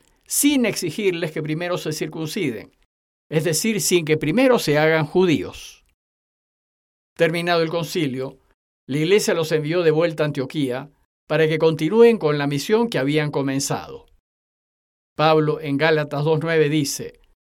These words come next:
"Reconociendo la gracia que me había sido concedida, Santiago, Cefas y Juan, que eran considerados como columnas, nos tendieron la mano en señal de comunión a mí y a Bernabé.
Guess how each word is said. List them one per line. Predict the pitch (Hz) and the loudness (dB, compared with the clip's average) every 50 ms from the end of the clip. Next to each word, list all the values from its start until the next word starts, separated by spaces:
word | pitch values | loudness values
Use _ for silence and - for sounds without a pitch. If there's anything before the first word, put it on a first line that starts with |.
| _ _ _ _ _ _ _ _ _ _ _ | _ _ _ _ _ _ _ _ _ _ _
"Reconociendo | - 127 127 127 - 135 139 143 143 - 233 277 277 254 240 | -12 -10 -8 -6 -4 -4 -4 -4 -2 0 2 4 4 6 6
la | 214 180 170 | 6 6 4
gracia | 180 208 233 247 233 - 208 180 | 4 4 4 4 2 0 -2 -2
que | 175 156 | -2 -2
me | 143 147 | -2 0
había | 175 196 185 - | 0 2 0 0
sido | - - 202 185 170 156 | 0 0 0 0 0 0
concedida, | 160 185 190 185 - - 190 196 202 165 139 127 123 131 131 - _ _ _ _ _ _ _ _ _ | 0 -2 -4 -4 -2 -2 0 0 0 0 0 0 -2 -4 -8 -10 _ _ _ _ _ _ _ _ _
Santiago, | - - 160 156 160 151 190 185 175 160 143 135 | -4 -2 0 0 2 2 2 4 4 2 2 -2
Cefas | - - 175 160 156 175 156 - - | -2 -2 -2 -2 -2 -2 -4 -4 -4
y | 190 | -4
Juan, | - - 180 165 147 135 135 143 - _ _ _ _ _ _ _ _ _ _ | -2 0 0 0 0 0 -4 -6 -10 _ _ _ _ _ _ _ _ _ _
que | - 151 | 0 2
eran | 156 170 170 160 | 2 2 2 0
considerados | 156 147 143 139 - 147 139 143 156 160 160 156 156 | -2 -4 -4 -2 -2 0 0 2 2 2 2 2 0
como | - 147 135 135 135 | -2 -4 -4 -4 -4
columnas, | 143 143 160 214 240 180 151 131 120 120 135 147 - - - - _ _ _ _ _ _ _ _ _ _ _ _ | -2 -2 0 0 0 0 0 -2 -2 -4 -6 -8 -8 -10 -14 -16 _ _ _ _ _ _ _ _ _ _ _ _
nos | 139 151 160 - | -4 -4 -2 -2
tendieron | 175 160 160 170 196 196 196 175 | -2 -2 2 4 4 4 4 4
la | 165 151 | 2 0
mano | 151 180 190 185 175 | 0 0 0 0 -2
en | 165 | -2
señal | 151 - 151 143 139 156 165 165 160 156 | -2 -2 -2 -2 0 0 0 0 0 0
de | 156 151 | 0 0
comunión | 151 139 139 139 135 151 160 156 156 | 0 -2 -2 0 0 0 0 0 0
a | 139 131 | 0 -2
mí | 147 190 220 233 233 262 - | -2 -2 0 -2 -2 -4 -4
y | 156 156 | 0 2
a | 156 | 2
Bernabé. | 170 190 190 185 175 170 156 143 104 82 - | 4 2 2 0 -2 -2 -2 -4 -4 -8 -12